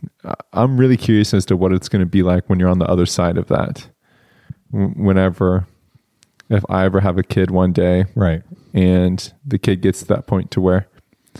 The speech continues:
Speaker 1: they're dating and I meet their significant other for the first time, like, what's even going on through your head? Like,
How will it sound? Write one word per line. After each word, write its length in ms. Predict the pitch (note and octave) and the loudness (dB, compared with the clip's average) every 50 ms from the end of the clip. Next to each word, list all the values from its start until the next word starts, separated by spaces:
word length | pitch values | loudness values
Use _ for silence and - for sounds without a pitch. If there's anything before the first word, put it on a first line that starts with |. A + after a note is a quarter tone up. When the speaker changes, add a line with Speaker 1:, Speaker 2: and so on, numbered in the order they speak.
| - _ _ _ _ _ _ - - - - - - - | -20 _ _ _ _ _ _ -20 -20 -20 -18 -18 -16 -8
Speaker 1:
they're 200 | - F#2+ G2+ F#2+ | -2 0 0 2
dating 400 | F2 G2+ G2+ G2 F#2+ F#2+ G2 F#2 | 4 4 4 4 4 4 2 2
and 100 | F2+ F2+ | 4 4
I 80 | F2+ F2+ | 2 2
meet 320 | F2+ F2+ F#2 F#2+ F#2 - - | 4 4 4 2 2 0 0
their 180 | F2+ E2+ F2 | 0 0 0
significant 580 | - - - - F2+ F#2 F#2 F2 - - F2+ - | 0 0 -2 -2 0 0 0 0 0 -4 -4 0
other 220 | F2+ F2+ F2 F#2 | 0 0 0 0
for 160 | F#2 - G2+ | 0 0 -2
the 80 | F2 G2+ | -2 0
first 300 | - G2+ F#2+ F2+ - - | 0 0 -2 -2 -2 -2
time, 340 | - F2+ F2+ F#2 F#2+ G#2 A2+ _ _ _ _ _ _ _ _ _ - | -2 0 0 0 -2 -2 -4 _ _ _ _ _ _ _ _ _ -2
like, 140 | A2 A2 - - _ _ _ _ - | -2 -2 -2 -6 _ _ _ _ 0
what's 280 | A2+ C#3 D3 - - | 0 0 2 2 0
even 240 | D#3 D3 C#3 C3 A2+ | 2 2 4 2 2
going 240 | G2 A2+ A2+ A#2 A2 | 4 2 2 4 4
on 160 | G#2+ G#2+ G2 | 2 2 2
through 140 | - F#2 F2 | 0 0 0
your 300 | F2+ F2+ F2+ F#2+ A2+ A#2+ | 0 0 2 2 2 2
head? 400 | B2 F#2 F2 E2+ E2+ F#2 - - | 2 0 -2 -2 -4 -6 -8 -6
Like, 180 | - F#2 - | -6 -6 -6